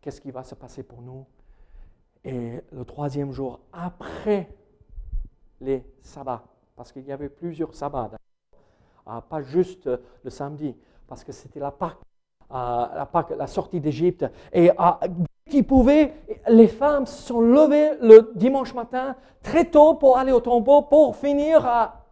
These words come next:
embaumer le corps de Christ, parce que, euh, sinon, si on ne le fait pas, qu'est-ce qui va se passer ? Elles arrivent et elles regardent,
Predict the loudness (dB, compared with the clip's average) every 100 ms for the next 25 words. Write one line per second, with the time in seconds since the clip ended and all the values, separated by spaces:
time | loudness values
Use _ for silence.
0 | _ _ -6 -4 2 6 6 6 0 -4
1 | -6 2 2 4 4 2 -2 0 2 2
2 | 0 -2 -2 0 2 2 0 -8 -2 -2
3 | 2 4 6 6 4 2 2 4 2 2
4 | 4 6 4 0 -18 _ _ _ _ _
5 | _ _ _ -20 -12 -10 -10 -14 -20 -20
6 | -14 -14 _ -12 0 2 4 2 4 6
7 | 8 6 4 -2 -8 -6 6 10 12 10
8 | 6 6 8 10 10 8 8 10 10